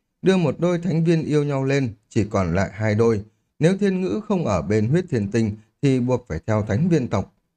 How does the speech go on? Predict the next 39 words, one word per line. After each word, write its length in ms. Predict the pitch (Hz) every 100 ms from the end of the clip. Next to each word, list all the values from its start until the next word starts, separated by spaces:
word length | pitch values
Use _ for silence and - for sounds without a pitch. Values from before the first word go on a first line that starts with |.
| _ _ _ -
Nhìn 200 | 147 139
thánh 200 | 139 190
viên 220 | 190 170
kia 180 | 180 170
trực 180 | 135 -
tiếp 120 | 190 202 -
tìm 220 | 107 95
tới 180 | 98 104
Thiên 260 | - 107
Ngữ, 220 | 104 113 175
rõ 180 | 160 175
ràng 240 | 135 90
là 100 | 73
trước 240 | - 175 175
khi 160 | 135
kiểm 280 | 98 101 76
tra 220 | - 101
đã 120 | 101 101
thích 160 | 208 214
rồi, 220 | 98 82 - _ -
Ngọc 220 | 98 87
Phong 200 | 113 101
cũng 160 | 104 135
nói. 280 | 98 147 226 - _ _ _ _ _ _
Trên 180 | 208 196
bục 180 | 139 -
cao, 360 | 170 180 170 170
nữ 160 | 123 160
thánh 260 | 156 123
viên 220 | 127 120 117
nhìn 160 | 92
Huyết 200 | 87 170 170
Thiên 220 | 123 107
Tinh, 240 | 123 117 101 _ _
khuôn 140 | 208 196
mặt 180 | 131 -
tươi 180 | 180 170
cười 180 | 139 90
nói, 320 | 82 104 214